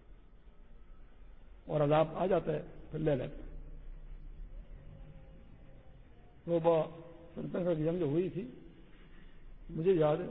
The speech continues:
آپ لوگوں کو، کسی، آپ لوگوں کی تاریخ پیدائش پینسٹھ، بعضوں کی نہیں ہوگی۔ اس وقت ایوب خان نے آئلی قوانین نافذ کر لیے، اپریل کے مہینے میں تبلیغ والے حضرات کے اجتماعات ہو رہے تھے، ان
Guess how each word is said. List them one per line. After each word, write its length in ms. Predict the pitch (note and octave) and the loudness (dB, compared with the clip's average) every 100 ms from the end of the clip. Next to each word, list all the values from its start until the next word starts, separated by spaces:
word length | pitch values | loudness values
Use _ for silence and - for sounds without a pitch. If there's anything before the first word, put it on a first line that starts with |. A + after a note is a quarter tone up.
| - | -4
آپ 140 | C#3+ D3 | -4 0
لوگوں 240 | D#3 D3+ | 0 0
کو، 160 | C3 C#3+ - | -4 -10 -10
کسی، 180 | C3+ D3 C#3+ | -8 -8 -6
آپ 180 | C#3 | -4
لوگوں 140 | D3 C#3+ | -2 -2
کی 60 | D3 | -2
تاریخ 200 | C#3+ C#3 C#3 | -4 -4 -4
پیدائش 260 | C3+ D#3 D3 | -2 -2 -2
پینسٹھ، 280 | E3+ C#3 C3+ - - | -6 -4 -6 -10 -12
بعضوں 200 | C#3+ C#3 C3 | -6 -4 -2
کی 60 | |
نہیں 160 | C#3 C3+ | 0 -2
ہوگی۔ 200 | A#2+ A2 - - - - - - - - - - - - - - - - - - - - - - - - - | -2 -10 -14 -16 -16 -18 -20 -20 -20 -20 -20 -20 -20 -20 -20 -20 -20 -20 -20 -20 -20 -20 -20 -20 -20 -14 4
اس 80 | F#3+ G3+ | 8 10
وقت 140 | G3 | 8
ایوب 220 | F#3+ E3 C#3 | 8 4 6
خان 220 | E3 G3 | 4 6
نے 160 | E3 E3 | 6 6
آئلی 200 | D#3+ F3 | 6 6
قوانین 240 | E3 D#3 | 4 2
نافذ 280 | D#3 D3 E3+ | 4 2 2
کر 80 | E3+ | 2
لیے، 320 | F3 C#3 C#3+ - - - - - - - - - - - - - - - - - - | 2 0 0 -4 -10 -20 -20 -20 -20 -20 -20 -20 -20 -20 -20 -20 -20 -20 -20 -20 -10
اپریل 340 | A3+ F#3+ F#3 | -2 8 8
کے 100 | F3+ | 8
مہینے 320 | D#3 D#3 F3+ | 4 4 4
میں 220 | E3 D#3 E3+ D#3 - - - - | 4 4 2 -2 -10 -16 -16 -6
تبلیغ 260 | D#3+ E3 | 0 4
والے 180 | E3+ D#3 | 6 6
حضرات 240 | C#3+ D3+ E3 | 6 4 2
کے 60 | D#3 | -2
اجتماعات 480 | D3 C#3 C#3 D#3+ | -2 -2 0 2
ہو 80 | E3+ | 2
رہے 160 | D#3 D3 | 2 2
تھے، 120 | |
ان 80 | E3 | 0